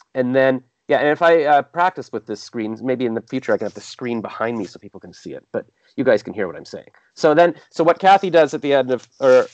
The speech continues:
well, at the end of every episode, she says the takeaways. "Here's the takeaways from the episodes," and it's, like, kind of like the Cliff's Notes.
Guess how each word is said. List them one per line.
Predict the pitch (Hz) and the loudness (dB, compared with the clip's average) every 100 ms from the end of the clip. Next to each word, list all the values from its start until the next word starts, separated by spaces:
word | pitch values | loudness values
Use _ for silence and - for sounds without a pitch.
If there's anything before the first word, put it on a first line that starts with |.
| - | -4
well, | 147 135 | 2 2
at | 135 | 4
the | 170 | 2
end | 202 | 2
of | |
every | 165 131 | 2 2
episode, | 117 - 117 | 0 -2 -6
she | 123 | -8
says | 110 135 120 | -8 -4 -4
the | - | -6
takeaways. | - 127 - - | -10 -10 -10 -12
"Here's | 202 196 | -12 -12
the | |
takeaways | 185 165 131 120 | -10 -8 -6 -8
from | 113 | -6
the | 101 | -6
episodes," | - - 67 - | -8 -12 -18 -12
and | 107 | -12
it's, | 98 | -8
like, | 101 90 | -8 -6
kind | 107 | -6
of | 101 | -6
like | 98 | -10
the | - | -14
Cliff's | - 113 - | -10 -10 -8
Notes. | 104 95 - | -12 -12 -14